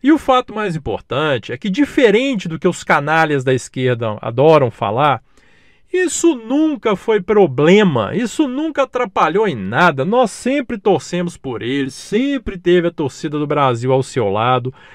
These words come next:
seja antes de declarar a sua homossexualidade, seja depois, não mudou em nada. É um ser humano,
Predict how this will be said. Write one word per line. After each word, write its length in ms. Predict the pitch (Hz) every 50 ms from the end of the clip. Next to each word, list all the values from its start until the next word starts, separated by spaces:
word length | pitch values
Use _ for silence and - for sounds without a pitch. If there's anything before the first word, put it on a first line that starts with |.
| - - - - - _ _ _
seja 480 | _ - - 262 262 254 226 226 233 208
antes 500 | 190 190 202 220 240 247 220 180 185 170
de 140 | 156 170
declarar 800 | 151 170 175 - - 165 156 147 143 147 147 151 156 147 135 127
a 40 | 127 127
sua 180 | - - 156
homossexualidade, 1040 | 147 147 139 - - 151 135 - - - 147 139 135 127 110 110 123 131 139 139 139
seja 420 | - - - 285 302 285 226 233
depois, 540 | 208 165 156 135 - - 135 156 185 208 240
não 240 | 277 339 370 370 359
mudou 400 | 339 262 180 143 131 202 233 254
em 140 | 240 185 131
nada. 420 | 110 113 131 156 165 143 131 175
É 40 | 247
um 100 | 302 285
ser 240 | - - - 311 311
humano, 500 | 302 226 175 196 247 247 202 135 185